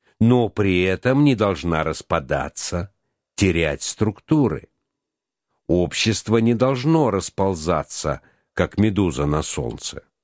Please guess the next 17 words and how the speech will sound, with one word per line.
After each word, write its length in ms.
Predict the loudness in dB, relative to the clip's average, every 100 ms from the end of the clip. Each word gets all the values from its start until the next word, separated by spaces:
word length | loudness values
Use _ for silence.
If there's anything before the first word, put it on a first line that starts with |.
| _ _ _ _ _ _ -20 -8
Баланс 800 | 0 0 2 2 0 -2 -6 -4
между 580 | 0 0 -2 0 0
жесткостью 840 | 0 2 2 2 -2 -4 -4 -2 0
системы 760 | 0 -2 0 0 2 2 0 -2
и 60 | 2
ее 400 | 4 4 4 4
гибкостью — 960 | 2 0 -2 -2 -10 -8 -10 -10 -10 -14 _ _ _ -4
вечный 640 | 2 2 2 0 2 2
вопрос 480 | 2 0 -2 -2 -2
эволюции. 680 | 0 -2 -4 -6 -10 -12 -20 _ _ _ _ _ _ -2
Чем 300 | 2 2 2
жестче, 720 | 0 2 2 2 -6 -10 -14 _ _ _ _ 2
энергичнее, 1040 | 4 4 2 0 -2 -2 -4 -8 -10 -12 -20 _ _ -8 -2
активнее, 920 | -2 -2 -2 2 4 2 -2 -4 -8 _ _ -20 -20 -4
опаснее 1000 | -2 -2 0 0 0 -6 -4 -2 -2 -4
окружающая 960 | -4 -2 0 0 2 0 0 -4 -2 -2
среда, 540 | 0 0 0 -2 -4